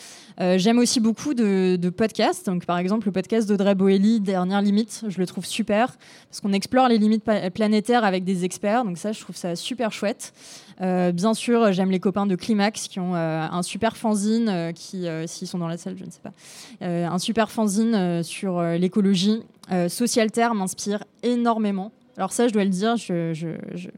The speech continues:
j'ai vraiment beaucoup d'admiration pour Social Terre. C'est un magazine, euh, qui, euh, justement donne de la profondeur au sujet. C'est un, c'est un magazine plus sur le temps long, de la réflexion. Euh, et ça, c'est hyper complémentaire avec ce que nous, on fait, qui est dans l'actu chaude, généralement.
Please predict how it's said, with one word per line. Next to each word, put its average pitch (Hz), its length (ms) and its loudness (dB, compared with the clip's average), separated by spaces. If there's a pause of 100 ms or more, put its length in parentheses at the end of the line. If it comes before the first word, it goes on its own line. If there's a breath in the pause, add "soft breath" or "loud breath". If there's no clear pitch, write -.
j'ai 170 200 -10
vraiment 202 400 0
beaucoup 233 260 0
d'admiration 208 540 2
pour 214 120 -6
Social 185 360 -2
Terre. 214 260 -2 (460 loud breath)
C'est - 180 -4
un 196 100 4
magazine, 220 640 4
euh, 180 280 2
qui, 202 340 -4
euh, 180 140 2
justement 240 440 0
donne 208 180 2
de 196 100 2
la 175 100 4
profondeur 233 720 0
au 202 80 -4
sujet. 180 460 -4 (120)
C'est - 140 -12
un, 170 120 -4
c'est 185 120 -4
un 175 80 -2
magazine 190 480 2
plus 254 200 -6
sur 220 220 -2
le 190 120 2
temps 220 180 2
long, 214 200 4
de 233 60 2
la 180 100 2
réflexion. 185 560 -4 (600 loud breath)
Euh, 170 380 0
et 190 120 0
ça, 269 200 2
c'est 233 200 -2 (120)
hyper 254 220 2
complémentaire 233 600 2
avec 196 240 2
ce - 80 -10
que 226 100 0
nous, 233 140 6
on 254 140 4
fait, 254 240 0
qui 214 300 -2
est 214 80 0
dans 185 160 0
l'actu 185 340 -2
chaude, 240 300 0
généralement. 196 560 0